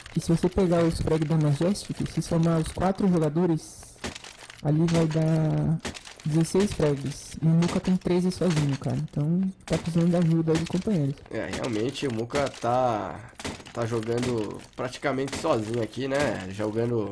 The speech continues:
Speaker 2: abrindo ali os, as primeiras kills, as kills mais importantes, abrindo os bombes,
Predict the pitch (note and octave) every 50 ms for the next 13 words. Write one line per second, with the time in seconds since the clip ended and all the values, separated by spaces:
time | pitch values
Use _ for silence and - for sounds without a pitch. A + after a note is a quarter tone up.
0 | G2 F#2+ - - A2+ A2 G#2 A2+ B2 C#3+ D3+ B2+ A2 G#2+ A2+ B2 A2+ G2+ F#2+ -
1 | - - - - - - - - - A#2 A#2 B2 A#2 G#2 - - - C3+ C3 A#2+
2 | A2 - - C3 A#2+ B2 B2 A#2 A#2+ A#2 A#2+ G#2+ G#2+ - B2 C3 B2+ A#2+ A2+ G#2
3 | A2+ B2+ C3 B2 A2 G2+ A2 A2 A#2 B2+ C3+ C3+ A#2+ A2 G#2 - -